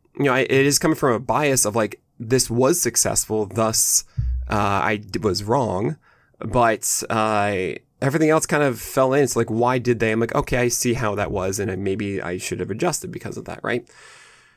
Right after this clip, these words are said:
So anyway, I hope that y-, you enjoyed that practice. I hope you listened on double speed. <laughs> Uh, but thanks a lot for,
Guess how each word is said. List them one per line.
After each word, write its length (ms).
So 120
anyway, 160
I 40
hope 160
that 140
y-, 80
you 180
enjoyed 300
that 160
practice. 500
I 80
hope 120
you 80
listened 300
on 120
double 240
speed. 420
<laughs> 40
Uh, 180
but 120
thanks 160
a 40
lot 140
for, 180